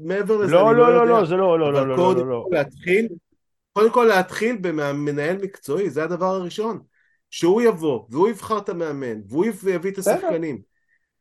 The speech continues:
Speaker 1: כסף קיים, הכסף
Speaker 3: אבל
Speaker 1: קיים
Speaker 3: דרך אגב,
Speaker 1: בארגון.
Speaker 3: זה כבר מתחיל להיות מאוחר להביא מאמן, אה,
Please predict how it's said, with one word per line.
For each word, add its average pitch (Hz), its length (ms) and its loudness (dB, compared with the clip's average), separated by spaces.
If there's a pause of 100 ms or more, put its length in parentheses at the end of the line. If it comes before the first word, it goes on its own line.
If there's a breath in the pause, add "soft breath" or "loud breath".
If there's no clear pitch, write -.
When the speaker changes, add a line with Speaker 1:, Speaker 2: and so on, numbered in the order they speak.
(120)
Speaker 1:
כסף 220 340 -6
קיים, 175 500 -2
הכסף 180 440 -8
Speaker 3:
אבל 165 120 0
Speaker 1:
קיים 165 160 4
Speaker 3:
דרך 214 280 4
אגב, - 160 2
Speaker 1:
בארגון. - 200 2
Speaker 3:
זה - 80 -2
כבר 254 240 0
מתחיל 302 340 -2
להיות 240 260 -2
מאוחר 196 340 -2
להביא 156 320 0
מאמן, 139 480 -10
אה, 131 160 -6